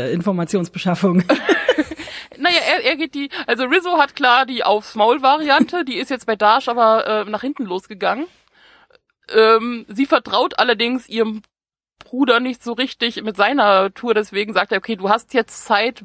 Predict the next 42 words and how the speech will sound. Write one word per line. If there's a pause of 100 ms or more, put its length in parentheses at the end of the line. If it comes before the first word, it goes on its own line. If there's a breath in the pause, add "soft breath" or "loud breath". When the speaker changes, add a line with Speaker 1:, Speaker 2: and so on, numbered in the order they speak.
Speaker 2:
bis
ich
bei
dir
bin,
um (100)
auf
deinem
Weg
was
zu
machen,
ansonsten
machen
wir
es
auf
meinem
Speaker 1:
<laughs>
Speaker 2:
Weg." (840 loud breath)
Und (100)
Narek
hat
mehr
die,
"Ja,
wir
schleichen
uns
mal
hier
über
die
Gefühlsebene
ein
und
gucken,
ob
wir
so (280)
Informationen
bekommen."